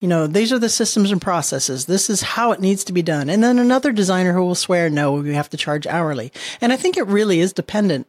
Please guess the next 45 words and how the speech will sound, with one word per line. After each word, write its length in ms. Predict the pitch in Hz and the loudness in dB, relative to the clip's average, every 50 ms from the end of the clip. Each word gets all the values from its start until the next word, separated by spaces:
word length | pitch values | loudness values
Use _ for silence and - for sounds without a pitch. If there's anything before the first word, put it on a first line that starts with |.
| _ | _
on 400 | - 190 180 170 160 156 151 151 | 0 0 2 2 2 2 0 0
how 220 | 143 - - 175 165 | -2 -2 -2 -2 0
you 220 | 165 175 196 214 | 0 0 0 2
like 220 | 190 160 156 151 - | 2 0 0 -2 -4
to 100 | 156 135 | -4 -2
work, 320 | 131 135 127 151 _ - | 0 0 0 -2 _ -4
your 80 | 175 156 | -4 0
business 420 | 156 160 151 165 180 165 - - | 0 -2 0 0 -2 -4 -2 0
model, 320 | 175 160 156 160 170 175 | 0 2 2 2 2 0
your 140 | 151 120 127 | 0 -2 -4
target 400 | _ - - 165 175 170 - - | _ -2 -2 0 -2 -2 -2 -2
market, 340 | 147 156 160 165 - 196 - | -2 -2 -2 0 -2 -4 -2
your 140 | - 143 147 | 0 -2 0
ideal 320 | 147 151 151 156 151 151 | 0 0 0 -2 -2 -2
clients, 560 | _ - 180 160 156 156 165 185 196 190 - | _ -2 -2 0 0 0 0 0 -2 -2 -4
the, 140 | - - 143 | -6 -6 -6
the 280 | 131 147 170 180 190 175 | -6 -8 -4 -4 -4 -2
kinds 340 | - - 190 190 185 180 190 | -2 -2 -2 0 0 0 0
of 100 | 170 156 | -2 0
jobs 300 | 180 165 156 165 160 175 | 0 0 0 0 -2 -2
you 80 | 175 151 | 0 -2
have 140 | 147 - - | -2 -2 -4
to 80 | 165 | -4
do. 300 | 156 156 151 147 143 170 - - - - - - - - - | -2 0 0 2 0 0 -4 -6 -12 -12 -10 -10 -12 -10 -2
And 200 | - 226 202 202 214 | 2 2 4 4 4
there's 200 | 220 214 196 - | 2 0 -2 -2
just 300 | - - 294 285 - - | -2 -2 -2 -2 -2 -2
an 100 | 147 160 | -2 0
unlimited 760 | 143 165 180 175 170 170 185 202 226 233 233 - 233 208 180 | 0 2 2 4 4 4 4 4 2 2 0 -2 -2 0 0
amount 500 | 156 180 165 165 175 180 185 185 - - | 0 0 0 0 0 0 0 0 -2 -4
of 220 | - 175 175 165 160 | -2 -2 -2 -2 -2
variables 720 | 170 160 180 185 180 175 170 165 147 156 151 151 147 - | -4 -2 0 2 2 2 2 2 0 0 -2 -2 -4 -4
that 100 | 165 - | -6 -6
you 100 | 175 170 | -6 -4
can 160 | - 175 160 | -2 -2 -4
plug 320 | - - 185 170 170 160 | -2 -2 -2 -2 0 -2
in, 200 | 165 156 151 147 | -2 -2 -2 -2
and 120 | 143 143 - | -4 -6 -4
everybody's 520 | - 196 180 214 233 214 220 214 214 202 - | -4 -2 0 0 2 2 2 2 2 0 0
story 580 | - - 196 185 180 180 180 185 180 175 180 - | 0 0 0 2 2 2 2 2 2 0 0 -2
and 180 | - 165 165 147 | -2 -4 -2 -2
success 420 | - - 180 - - - 175 160 | -4 -6 -4 -4 0 0 0 0
story 360 | - - - 175 165 165 165 | -2 -2 0 0 2 2 0
is 240 | 156 - 151 151 151 | 0 -2 -4 -6 -6
different. 680 | - 165 165 160 160 - - 226 285 320 - - - - | -8 -2 -2 -2 -2 0 0 0 0 0 -2 -8 -14 -14